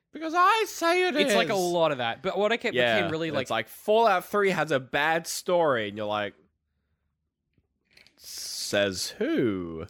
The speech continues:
Speaker 2: He did a really good job of explaining why it's garbage.
Speaker 1: <laughs>
Speaker 2: Um,
Speaker 1: He did, actually, yeah.
Speaker 2: and when, when I get to the end, I was like, "You're correct."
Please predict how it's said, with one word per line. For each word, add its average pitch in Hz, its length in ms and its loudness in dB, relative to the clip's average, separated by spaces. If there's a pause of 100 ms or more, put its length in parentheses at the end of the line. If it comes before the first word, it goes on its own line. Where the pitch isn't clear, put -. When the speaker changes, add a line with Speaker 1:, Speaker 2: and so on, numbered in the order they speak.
(120)
Speaker 2:
He 151 120 2
did 139 140 2
a 123 60 2
really 113 180 0
good 107 120 -4
job 107 160 -2
of 104 100 -10
explaining 117 440 -10
why 113 120 -10
it's - 140 -14
garbage. - 600 -10
Speaker 1:
<laughs> - 0 -
Speaker 2:
Um, 160 300 2
Speaker 1:
He 156 160 2
did, 107 220 0
actually, 85 380 -8
yeah. 175 100 -4
Speaker 2:
and 196 160 -2
when, 202 140 2
when 202 180 0
I 202 60 0
get 202 140 -2
to 165 60 -12
the 180 80 0
end, 185 80 0
I 160 40 0
was 151 100 -2
like, 156 180 -10
"You're 139 100 -10
correct." 190 560 -2